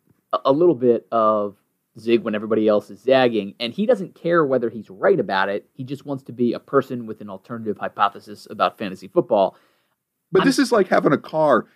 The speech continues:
Speaker 2: and replacing the tires by buying five tires
Speaker 1: Yeah, it's just
Speaker 2: and saying,
Speaker 1: wrong.
Speaker 2: "Well, I'll always have a backup tire just whenever I need it."
Speaker 1: Yeah, and what he usually says is,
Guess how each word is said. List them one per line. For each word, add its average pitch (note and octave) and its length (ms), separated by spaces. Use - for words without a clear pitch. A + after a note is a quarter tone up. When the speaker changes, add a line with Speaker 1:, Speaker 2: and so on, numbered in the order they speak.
Speaker 2:
and A#2+ 140
replacing C#3 400
the A#2 80
tires B2 400
by G#2+ 140
buying A2 280
five G#2+ 360
tires G2+ 280
Speaker 1:
Yeah, - 160
it's - 160
just - 80
Speaker 2:
and C3 160
saying, D#3 200
Speaker 1:
wrong. A#2+ 100
Speaker 2:
"Well, B2+ 80
I'll C3+ 100
always D3+ 220
have A#2 100
a G#2+ 60
backup - 440
tire G#2+ 280
just G#2+ 220
whenever G2+ 280
I F#2+ 80
need G2+ 220
it." - 80
Speaker 1:
Yeah, E3 160
and F#3 120
what F#3+ 120
he F3+ 40
usually A3+ 460
says G#2+ 440
is, F#2+ 500